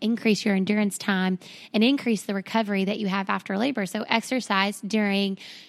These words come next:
um, pregnancy is extremely important. Well, we see, um,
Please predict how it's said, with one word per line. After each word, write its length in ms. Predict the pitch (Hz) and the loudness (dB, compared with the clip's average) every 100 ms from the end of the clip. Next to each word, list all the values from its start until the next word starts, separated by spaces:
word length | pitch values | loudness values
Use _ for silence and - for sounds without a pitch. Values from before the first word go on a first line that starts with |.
| _ _ _ - | _ _ _ -8
um, 380 | 202 196 180 180 - _ _ _ - - | -4 -2 -2 -4 -10 _ _ _ -20 -4
pregnancy 600 | 233 277 294 220 208 202 | 2 6 4 4 2 2
is 100 | 202 | 2
extremely 420 | 208 - 196 196 | 0 -2 -2 -2
important. 460 | 196 - 302 220 196 | -2 -2 -2 0 0
Well, 160 | 196 | 0
we 140 | 196 185 | 0 -4
see, 640 | - 226 277 214 208 247 - - - | -4 0 2 4 2 0 -8 -20 -4
um, 320 | 208 196 190 | 2 4 4